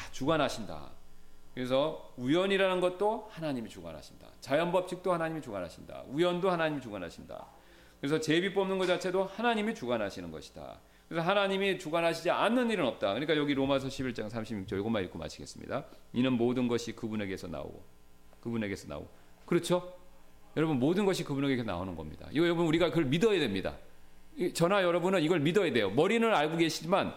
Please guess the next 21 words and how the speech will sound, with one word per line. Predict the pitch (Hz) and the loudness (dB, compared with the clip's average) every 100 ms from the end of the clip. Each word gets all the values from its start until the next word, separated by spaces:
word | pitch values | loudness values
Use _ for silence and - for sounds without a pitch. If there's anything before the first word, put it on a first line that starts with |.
| - - - | -12 -20 -6
마음으로 | 120 139 170 202 202 185 | 2 4 4 4 4 4
믿으셔야 | 196 247 214 180 120 | 4 4 4 4 4
돼요. | 101 82 76 - - - | 2 2 -2 -12 -20 -2
우리가 | 151 208 208 | 2 4 4
이걸 | 202 208 | 4 2
믿어야 | 151 160 196 196 156 | 2 4 4 6 4
우리의 | 113 165 185 | 4 4 4
삶이 | 175 185 175 175 | 2 2 4 2
바뀝니다. | 175 120 - 113 92 73 - | 0 -6 -2 -2 -2 -6 -10
예. | 85 82 69 67 - - - - 110 | -10 -10 -12 -16 -20 -20 -20 -14 -8
여-, | - 202 120 | -8 -8 0
어떻게 | 160 190 202 | 2 4 4
바뀌냐고요? | 170 151 160 143 127 165 180 - - - 120 | 4 2 2 2 4 0 0 -14 -18 -14 0
염려, | 151 185 202 190 113 - | 2 2 2 2 2 -2
거-, | 135 123 | -10 -4
걱정, | 143 147 - 175 117 - | 0 0 2 2 2 0
근심, | 175 196 175 151 - | 0 2 2 0 2
불평으로부터 | 170 202 208 196 185 165 170 160 | 0 2 2 4 2 2 0 0
해방될 | 143 214 196 156 101 | 0 0 0 0 -4
수 | - | -6
있어요. | 80 - | -16 -16